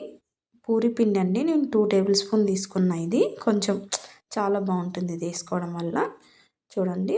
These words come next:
ఒక కప్పు రైస్ పిండి అండి. ఇది రెండు వేసుకొని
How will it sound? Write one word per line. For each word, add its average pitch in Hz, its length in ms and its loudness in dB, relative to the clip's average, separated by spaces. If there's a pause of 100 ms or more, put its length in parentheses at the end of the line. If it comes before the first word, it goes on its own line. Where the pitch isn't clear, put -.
(140)
ఒక - 260 -2 (160)
కప్పు 202 320 0 (1300)
రైస్ 196 400 2
పిండి 190 280 0
అండి. 190 200 -2 (1600)
ఇది 214 180 4
రెండు 202 280 2
వేసుకొని 214 420 0